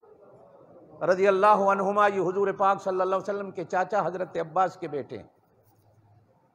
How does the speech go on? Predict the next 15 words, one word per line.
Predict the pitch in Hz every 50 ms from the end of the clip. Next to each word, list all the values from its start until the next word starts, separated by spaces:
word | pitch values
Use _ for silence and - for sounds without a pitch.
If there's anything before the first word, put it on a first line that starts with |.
| _ _ _ _ _ _ _ _ _ _ _ _ _ _ _ _ _ _ _ _ _ _ _ _ _ _ _ _ _ _ _ _ _ _
शायद | - 175 202 220 233 233 202 220
आपने | 220 220 220 208 214 196
कभी | 214 214 196 202 190
तारीख़ | - 196 190 196 185 - 202
इस्लाम | 190 185 - 180 180 190 190 185 190 208
न | 202
पढ़ी | 202 196 185 175 170
हो, | 156 151 156 - - - - - _ _ _ _ _ _ _ _ 131
हजरत | 160 180 214 220 220 220
अब्बास | 202 202 185 175 175 196 208 220 - -
हुजूर | 165 180 180 208 208 202
के | 202 226 214
चाचा | - - 175 165 160 - 175 175
भी | 170 226 226 202
हैं | 214 240 240 -